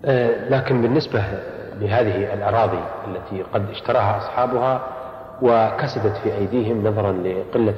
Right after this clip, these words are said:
آه، قيمها، آه، هم يقدرونها تقديرات عالية والسوق لا ت-، تساوي فيه إلا الشيء القليل،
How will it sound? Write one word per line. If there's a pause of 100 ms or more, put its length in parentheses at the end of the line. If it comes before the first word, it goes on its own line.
آه،
قيمها، (760)
آه،
هم
يقدرونها
تقديرات
عالية (220)
والسوق
لا
ت-،
تساوي
فيه
إلا
الشيء
القليل،